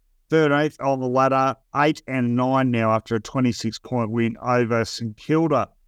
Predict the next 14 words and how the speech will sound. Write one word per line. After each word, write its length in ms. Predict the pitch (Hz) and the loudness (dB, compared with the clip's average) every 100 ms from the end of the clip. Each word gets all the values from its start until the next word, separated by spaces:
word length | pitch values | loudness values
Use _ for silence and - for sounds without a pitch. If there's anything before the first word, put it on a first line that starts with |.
| _ _ _ _ _ _ _ - | _ _ _ _ _ _ _ 0
G 120 | 160 | 2
W 320 | 151 143 139 | 2 2 2
S 140 | 139 - | 0 -2
have 80 | 120 | -4
won 160 | 127 | -4
ten 240 | - 156 139 | -2 -2 0
of 60 | |
the 60 | 123 | 2
last 300 | 127 127 - | 2 0 -2
eleven 380 | 120 131 135 113 | -2 0 -2 -4
clashes 460 | - 117 - 104 | -2 -2 -2 -8
between 400 | - - 117 113 | -10 -4 -2 0
these 300 | 117 117 113 | 0 0 -2
two, 320 | - 117 117 | 0 0 0